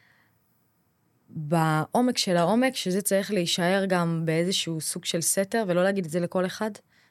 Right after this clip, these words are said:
אין בחירה. אין בחירה.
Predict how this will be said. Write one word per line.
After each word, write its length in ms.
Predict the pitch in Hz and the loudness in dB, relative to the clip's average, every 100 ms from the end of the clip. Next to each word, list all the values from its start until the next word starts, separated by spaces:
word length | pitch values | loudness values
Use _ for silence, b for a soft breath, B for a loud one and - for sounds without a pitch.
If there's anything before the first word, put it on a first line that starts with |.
| b | b
אין 120 | 214 | -4
בחירה. 300 | 220 - 165 147 _ _ _ _ _ _ _ _ _ _ | -4 -6 -10 -12 _ _ _ _ _ _ _ _ _ _
אין 180 | - 277 | 0 0
בחירה. 300 | 285 226 160 | 0 -2 -4